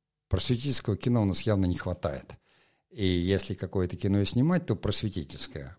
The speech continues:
Просвещение — это распространение культуры, опыта и знаний, да? Что меньше всего нам нужно пропагандистское кино, патриотическое, извините, пропагандистское — это другое, его не было в вопросе, патриотическое кино.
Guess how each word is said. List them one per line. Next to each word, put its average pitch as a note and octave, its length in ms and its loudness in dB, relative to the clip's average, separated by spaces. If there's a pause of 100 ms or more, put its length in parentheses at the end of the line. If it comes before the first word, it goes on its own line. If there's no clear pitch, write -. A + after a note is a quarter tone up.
Просвещение — D#3+ 800 4
это - 160 2
распространение G2 800 0
культуры, A2+ 720 2 (520)
опыта A#2+ 340 6
и G2+ 40 4
знаний, F2+ 640 4 (440)
да? B2 260 -2 (500)
Что - 220 6
меньше C3 460 10
всего A2+ 340 4
нам F#2 200 4
нужно F#2 260 2
пропагандистское A2+ 720 2
кино, A2 420 2 (520)
патриотическое, A2 800 4
извините, D#2+ 380 0
пропагандистское — G2 680 2
это E2 80 -8
другое, D#2+ 380 -2
его E2 160 0
не E2 160 4
было C#2+ 140 -4
в D2 40 -2
вопросе, D2+ 360 0
патриотическое G#2 1000 4
кино. D2+ 380 -2